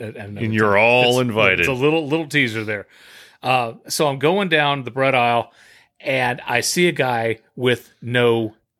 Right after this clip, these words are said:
Speaker 1: teeth. I mean, no
Speaker 2: Now,
Speaker 1: teeth
Speaker 2: how did
Speaker 1: whatsoever.
Speaker 2: you know he had no teeth?
Speaker 1: Because his
Speaker 2: He had that
Speaker 1: bottom
Speaker 2: Popeye looking
Speaker 1: his,
Speaker 2: thing?
Speaker 1: his, yeah, his
Speaker 2: Yeah.
Speaker 1: bottom jaw was literally,
Speaker 2: Up
Speaker 1: like,
Speaker 2: over
Speaker 1: half
Speaker 2: his
Speaker 1: an
Speaker 2: nose.
Speaker 1: inch
Speaker 2: Okay.
Speaker 1: up under his nose.
Speaker 2: Okay.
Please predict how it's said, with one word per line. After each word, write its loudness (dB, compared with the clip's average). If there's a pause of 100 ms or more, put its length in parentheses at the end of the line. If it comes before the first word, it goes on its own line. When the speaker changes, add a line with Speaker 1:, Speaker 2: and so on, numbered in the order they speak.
(120)
Speaker 1:
teeth. -6
I -12
mean, -6
no 0
Speaker 2:
Now, -10
Speaker 1:
teeth 0
Speaker 2:
how -4
did 0
Speaker 1:
whatsoever. 2
Speaker 2:
you 0
know -2
he 0
had -2
no -6
teeth? -10
Speaker 1:
Because -2
his -2
Speaker 2:
He 0
had 2
that 4
Speaker 1:
bottom 0
Speaker 2:
Popeye -2
looking 2
Speaker 1:
his, 0
Speaker 2:
thing? -10
Speaker 1:
his, -6 (100)
yeah, -2
his -6
Speaker 2:
Yeah. 0
Speaker 1:
bottom 0
jaw 0
was -6
literally, 0
Speaker 2:
Up -20
Speaker 1:
like, -4
Speaker 2:
over -4
Speaker 1:
half 0
Speaker 2:
his -2
Speaker 1:
an 2
Speaker 2:
nose. 2
Speaker 1:
inch -4 (220)
Speaker 2:
Okay. -6
Speaker 1:
up -6
under 2
his -4
nose. 2
Speaker 2:
Okay. -2